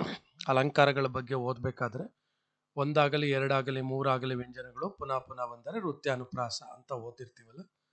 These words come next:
ಆಪ್ಷನ್ ಫೋರ್ ಅಲ್ಲ, ಆಪ್ಷನ್, ಆ, ಒನ್ ಅಲ್ಲ, ಅಲ್ಲಿರುವಂಥದ್ದು ಸರಿ ಇಲ್ಲ.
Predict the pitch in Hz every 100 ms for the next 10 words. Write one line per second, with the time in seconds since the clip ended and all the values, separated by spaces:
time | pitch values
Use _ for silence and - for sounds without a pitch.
0 | _ _ _ - 131 - 180 151 - 147
1 | 170 156 165 143 123 - - 131 127 120
2 | 113 _ _ _ _ _ _ _ _ _
3 | _ - 156 147 135 190 _ _ _ _
4 | _ _ _ _ _ _ - 165 202 165
5 | 120 151 - _ - - - - - 165
6 | 170 180 190 185 175 185 - 151 135 131